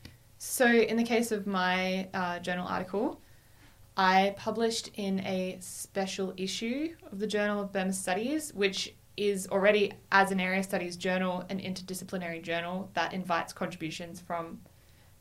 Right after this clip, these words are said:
very, a very wide range of disciplines. Um, and, yeah, this special issue was specifically looking at the topic of the environment in Myanmar, um, which my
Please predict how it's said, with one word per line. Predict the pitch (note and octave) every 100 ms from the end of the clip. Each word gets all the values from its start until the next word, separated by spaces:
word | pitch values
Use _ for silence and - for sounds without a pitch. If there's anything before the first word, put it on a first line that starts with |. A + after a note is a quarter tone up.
| -
very, | F3+ D#3+ D#3+ D#3+ G#3
a |
very | F#3+ F#3 F3+
wide | F3 E3+ F3 F3
range | E3+ F3+
of | F3+
disciplines. | F#3 - G3+ G#3 D4 E4 - - - - - - G3
Um, | F3+ F3 F3+ - -
and, | F#3+ F#3 F3+ F3+ F3+
yeah, | F#3+
this | F3+ F#3
special | - A#3 A#3 A3+
issue | G3 F#3+ F#3 F3+ F3
was | F3 F3 -
specifically | - - G3 G#3+ G#3+ G#3+ F#3 E3+
looking | E3+ E3+ F3+ E3+
at | F3+
the |
topic | F#3 F3+ F3 F3
of | E3 -
the | F3+ F3
environment | E3+ D3+ D#3 F#3 G3+
in | G3+ G3+
Myanmar, | G3 G3+ G#3+ C#4+ - - - - - - - -
um, | F3+ E3 E3 E3 - F3+
which | F3 E3 - - -
my | F3+ E3 D#3 F#3